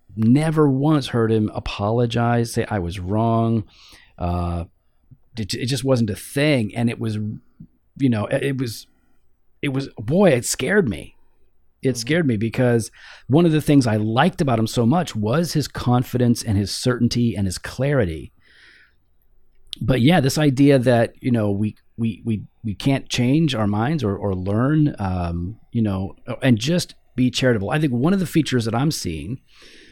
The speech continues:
Speaker 1: um, and I'm not ta-, here talking just about James White, but I, I, I see, I see a couple of things. I, I do see in some this inability to do the theological triage, right?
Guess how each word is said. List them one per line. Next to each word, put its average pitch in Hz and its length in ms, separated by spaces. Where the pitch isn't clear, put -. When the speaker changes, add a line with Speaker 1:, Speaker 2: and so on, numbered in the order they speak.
Speaker 1:
um, 127 180
and 147 120
I'm 156 80
not 156 140
ta-, 143 160
here 139 120
talking 120 340
just 123 140
about 110 160
James 107 300
White, 139 360
but 110 200
I, - 120
I, 131 220
I 135 60
see, 147 260
I 151 80
see 170 140
a 147 40
couple 175 320
of 120 80
things. 104 560
I, 127 180
I 131 80
do 196 260
see 131 580
in 131 120
some 123 540
this 123 340
inability 170 540
to 135 100
do 131 140
the 120 100
theological 117 540
triage, - 580
right? 98 340